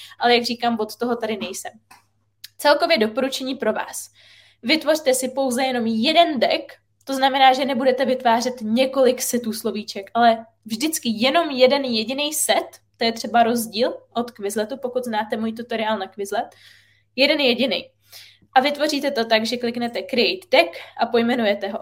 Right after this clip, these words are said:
Já bych například měla zvlášť deck na španělštinu, zvlášť deck na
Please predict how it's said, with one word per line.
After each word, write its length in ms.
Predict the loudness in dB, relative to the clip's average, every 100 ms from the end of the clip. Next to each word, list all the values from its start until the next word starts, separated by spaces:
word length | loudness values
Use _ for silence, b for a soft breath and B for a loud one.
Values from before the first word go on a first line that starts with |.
| -8
Já 140 | 0 0
bych 160 | 2
například 600 | -4 -4 -6 2 2 2
měla 500 | -2 -2 0 0 -2 -8
zvlášť 800 | -6 2 6 6 2 -6 -14 _ _ _
deck 320 | 2 2 2
na 120 | -8
španělštinu, 880 | -12 -4 -2 0 -2 -2 -6 -4 -4
zvlášť 420 | -2 0 2 0 -4 -2
deck 260 | -2 -2 -6
na 220 | -8